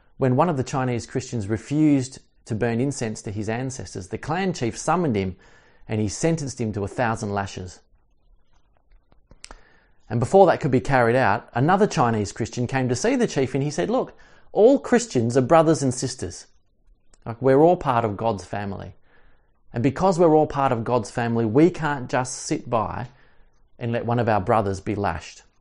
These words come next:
So he said, "What we're going to do, all the Christians are going to come here and they're going to share the lashes with this man. That's what we're going to do." But the chief knew there'd be trouble if other clan members were lashed.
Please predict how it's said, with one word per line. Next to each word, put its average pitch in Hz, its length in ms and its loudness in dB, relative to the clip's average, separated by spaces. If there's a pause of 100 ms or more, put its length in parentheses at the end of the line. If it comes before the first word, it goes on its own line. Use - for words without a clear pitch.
(320)
So 123 140 0
he 117 100 2
said, 113 300 -2 (640)
"What 156 200 6
we're 180 140 6
going 143 240 4
to 123 100 2
do, 113 300 4
all 156 300 0
the 160 120 -2
Christians 101 520 -10
are 104 40 -6
going 104 260 -6
to 101 40 -6
come 107 300 -6
here 95 300 -10 (720)
and 110 140 -2
they're 127 80 2
going 117 140 2
to 110 80 -2
share 127 340 -2
the 110 100 -2
lashes 101 440 -8
with 92 120 -16
this 95 200 -16
man. 101 260 -14 (800)
That's 117 180 -8
what - 140 -10
we're 107 80 -8
going 101 240 -12
to - 0 -
do." 101 180 -16 (2500)
But - 100 -10
the - 60 -16
chief 160 320 -2
knew 113 140 -4
there'd 110 160 -4
be 107 100 -4
trouble 104 500 -4
if - 380 -10
other 110 220 -4
clan 104 280 -4
members 95 320 -8
were 101 80 -8
lashed. 90 440 -12